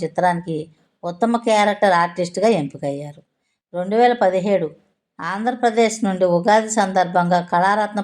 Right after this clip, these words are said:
పురస్కారాన్ని అందుకున్నారు గొల్లంపూడి మారుతీరావు గారు. గొ-, మారుతీరావు గారు రచయితగా, నటుడు, వ్యాఖ్యాత, విలేకరి, నాటక రచయిత, రేడియో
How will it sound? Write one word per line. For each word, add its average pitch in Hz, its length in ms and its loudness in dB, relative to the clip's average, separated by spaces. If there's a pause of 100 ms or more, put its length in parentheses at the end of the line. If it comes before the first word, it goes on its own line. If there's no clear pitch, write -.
పురస్కారాన్ని 170 680 0
అందుకున్నారు 160 520 -4
గొల్లంపూడి 151 560 -2
మారుతీరావు 143 560 -10
గారు. 143 200 -20 (1400)
గొ-, 170 280 -2 (140)
మారుతీరావు 214 600 4
గారు 185 320 2 (580)
రచయితగా, 190 680 2 (520)
నటుడు, 175 520 0 (460)
వ్యాఖ్యాత, 190 640 0 (500)
విలేకరి, 180 600 0 (500)
నాటక 175 360 -6 (140)
రచయిత, 196 400 2 (760)
రేడియో 202 460 2